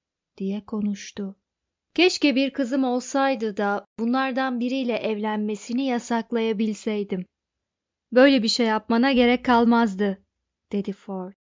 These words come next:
"Onların cinsel çekicilikleri ancak bir trafik kazasınınki kadardır.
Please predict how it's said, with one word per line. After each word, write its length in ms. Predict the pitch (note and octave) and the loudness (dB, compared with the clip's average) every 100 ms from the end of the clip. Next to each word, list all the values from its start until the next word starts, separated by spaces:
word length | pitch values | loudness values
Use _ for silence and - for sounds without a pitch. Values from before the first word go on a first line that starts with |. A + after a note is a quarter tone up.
| _ _ _ _ _ - | _ _ _ _ _ 2
"Onların 440 | C4 D4 D#4+ E4 | 4 6 4 2
cinsel 460 | A#3+ C4+ C4 C#4 C#4 | 0 -2 0 0 0
çekicilikleri 920 | C4+ B3+ G#3 G3+ G#3+ G#3+ A3 A3 A3 - - | -4 -6 -6 -6 -8 -2 0 2 0 -4 0
ancak 520 | A#3+ C#4+ B3+ B3+ - | 2 2 0 -2 -2
bir 160 | A#3+ B3+ | -2 -2
trafik 420 | A#3+ A3+ B3 A#3+ | -2 -4 -4 -4
kazasınınki 760 | A3+ G#3 G#3+ G#3+ A3+ A3+ G#3+ G#3+ | -4 -2 -4 -2 -4 -4 -4 -6
kadardır. 720 | G#3 G#3 G3 F#3 G3 - | -4 -4 -6 -6 -10 -12